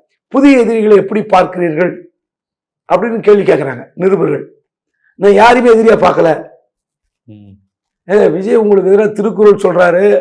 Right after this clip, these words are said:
Speaker 2: <laughs>
Speaker 1: தீய சக்தின்னு சொல்றாரு. அப்போ தி மு க தலைமை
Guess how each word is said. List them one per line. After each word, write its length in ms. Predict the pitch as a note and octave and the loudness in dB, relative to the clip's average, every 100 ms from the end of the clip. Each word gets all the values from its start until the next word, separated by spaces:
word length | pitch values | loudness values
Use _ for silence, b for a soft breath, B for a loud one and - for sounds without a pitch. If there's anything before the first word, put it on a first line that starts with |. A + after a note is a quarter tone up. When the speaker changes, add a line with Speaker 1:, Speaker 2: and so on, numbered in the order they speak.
| - | -4
Speaker 2:
<laughs> 320 | - D#3 - | -12 -14 -8
Speaker 1:
தீய 180 | G#3+ A#3 G#3+ | -2 2 2
சக்தின்னு 340 | G3 F3 F#3+ - | 2 -2 -4 -2
சொல்றாரு. 400 | E3+ E3+ E3 G#3 G3+ - b b - | 0 0 2 0 -2 -8 b b -6
அப்போ 140 | - F#3+ | -2 -4
தி 80 | A3+ C4 | -2 -2
மு 120 | C4 | 0
க 140 | A#3 G3+ | 0 0
தலைமை 320 | F3+ F3 E3 | 0 0 -2